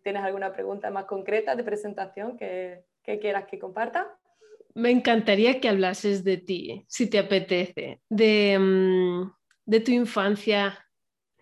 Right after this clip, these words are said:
Speaker 2: ¿Cómo, cuál es el personaje detrás de este proyecto profesional?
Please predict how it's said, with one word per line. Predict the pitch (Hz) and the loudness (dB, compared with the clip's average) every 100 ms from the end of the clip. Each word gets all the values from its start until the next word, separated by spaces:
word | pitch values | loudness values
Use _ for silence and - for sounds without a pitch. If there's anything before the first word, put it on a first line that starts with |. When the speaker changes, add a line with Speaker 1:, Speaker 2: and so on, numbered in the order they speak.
| _ _ _ | _ _ _
Speaker 2:
¿Cómo, | - 247 262 262 247 - _ _ _ _ _ _ _ _ | -2 0 2 0 -2 -8 _ _ _ _ _ _ _ _
cuál | - 254 | -4 -2
es | 277 285 | 0 0
el | 269 269 | -2 0
personaje | 233 220 233 208 214 - 190 | -2 0 0 2 0 -4 -8
detrás | 175 196 202 202 202 196 | -4 -4 -2 -2 -2 -2
de | 202 | -4
este | 202 208 | -2 -6
proyecto | 185 190 185 180 180 180 185 175 175 170 | -6 -6 -4 -4 -4 -8 -6 -4 -4 -4
profesional? | 175 180 180 175 202 170 160 160 226 | -4 -6 -4 -4 -2 -2 -2 -4 -8